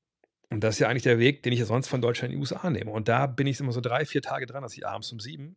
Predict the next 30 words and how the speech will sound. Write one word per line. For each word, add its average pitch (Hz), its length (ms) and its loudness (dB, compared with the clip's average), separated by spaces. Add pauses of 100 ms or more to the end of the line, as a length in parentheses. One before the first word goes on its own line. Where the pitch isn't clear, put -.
(140)
ins 110 160 -4
Bett 123 200 0
falle 107 320 -4
und 107 160 -8
bin 120 160 -2
fertig. - 400 -10 (400)
Und 127 80 -4
das 123 100 -2
hatte 196 80 0
ich 151 60 -4
jetzt 151 140 -4
hier 120 100 -2
gar 123 220 0
nicht. - 200 -14 (960)
Und 113 100 0
ich 104 60 0
glaub, 131 200 0
es - 100 -14
liegt - 200 -10
auch 123 180 0
mit 131 160 -4
an 117 100 -2
bionic 110 320 -4
dot - 160 -10
com, 104 240 -6
weil - 140 -6
ich 120 120 -6
eben 120 100 -2
meinen 113 180 -2
ganzen 120 460 -2